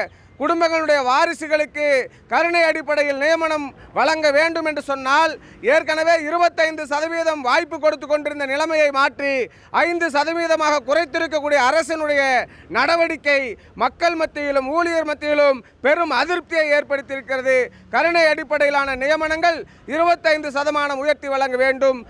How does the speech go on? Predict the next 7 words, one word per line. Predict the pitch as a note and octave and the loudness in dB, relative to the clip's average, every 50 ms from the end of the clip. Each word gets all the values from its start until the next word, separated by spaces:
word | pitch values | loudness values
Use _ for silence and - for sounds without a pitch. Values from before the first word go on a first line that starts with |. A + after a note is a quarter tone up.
| - - - G#3 B3 | -20 -12 -2 0 0
உடனடியாக | D#4+ E4+ E4+ E4 E4 D#4 D4+ D4+ D#4 D4 D4+ A#3 C4 | 2 2 2 2 2 2 2 2 2 2 0 0 0
பணி | C4 D4 D4+ D4 | -2 0 0 0
வழங்க | C#4+ C#4 C#4 C4+ C4 B3+ C4+ | 0 0 0 -2 0 2 2
வேண்டும் | C#4+ C#4+ C4+ C#4 C4+ C4 G3+ F#3+ - - - - A3+ D4 | 0 2 2 0 0 0 -2 -10 -18 -16 -2 0 0 2
என்று | D#4 E4 E4 - D4+ | 2 0 0 0 0
சொல்லியும், | D4 C#4+ C#4+ C#4+ C#4+ C#4 B3+ G#3 - - - _ - - - | 0 0 2 2 2 0 0 -2 -10 -18 -20 _ -20 -6 -2
நெடுஞ்சாலை | A#3+ D4 E4 F4 E4+ E4+ E4 D#4+ D#4+ D#4+ | -2 0 0 0 2 2 2 4 4 4